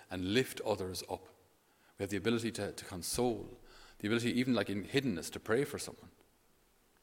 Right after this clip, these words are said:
to be there for someone. So the, the abilities that we have been given, limited and all as they are, we can make them grow.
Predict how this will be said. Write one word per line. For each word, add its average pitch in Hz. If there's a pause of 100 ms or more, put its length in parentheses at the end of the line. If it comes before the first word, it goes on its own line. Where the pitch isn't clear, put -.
(400)
to -
be 139
there 98
for 90
someone. 62 (1600)
So 92 (1200)
the, 101 (180)
the 101
abilities 123
that 87
we 104
have 101
been 101
given, 92 (1600)
limited 120
and 110
all 101
as 92
they 90
are, 82 (600)
we 110
can 110
make 101
them 95
grow. 80